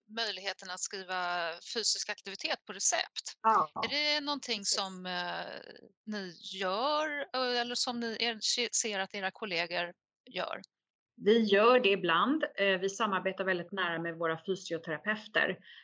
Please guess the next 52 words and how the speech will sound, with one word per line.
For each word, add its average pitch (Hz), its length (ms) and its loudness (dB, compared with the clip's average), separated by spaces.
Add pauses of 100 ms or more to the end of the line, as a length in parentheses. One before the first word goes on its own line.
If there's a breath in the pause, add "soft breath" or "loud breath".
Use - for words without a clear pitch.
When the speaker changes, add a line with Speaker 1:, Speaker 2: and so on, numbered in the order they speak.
Speaker 2:
som 170 340 2
också 180 320 0
hjälper 175 280 4
till 180 260 2
med 190 100 4
det 170 60 2
här. 156 160 2
Så 170 140 0
de 202 280 4
kanske 196 260 2
gör 170 220 6
det 160 160 2
i 170 40 2
högre 170 400 4
utsträckning 180 760 0
än 160 140 -2
oss, - 380 -6
men 170 360 2
vi 170 300 2 (280 soft breath)
samarbetar 190 680 6
kring 190 200 -2
det 160 60 0
här. 156 200 2
Men 175 140 0
jag 180 100 0
tror 180 140 -2
också 180 200 -2
att 165 80 -4
det 180 80 -2
är - 60 -4
underanvänt. 165 880 2 (480)
Alltså, 160 340 -2 (180)
vi 185 80 4
gör 180 240 6
det 160 80 -4
lite 165 240 0
för 175 100 0
lite. 185 380 4 (560)
Vi 175 120 2
ger 180 220 6
råd, 160 480 4
men 160 120 0
vi 160 60 -2
kanske 165 320 -4
inte 160 200 -6 (100)
går 156 260 -2
så 165 180 -2
långt 147 260 -2
så 165 80 -8
att 156 100 -10
vi 156 60 -10
skriver 151 480 -2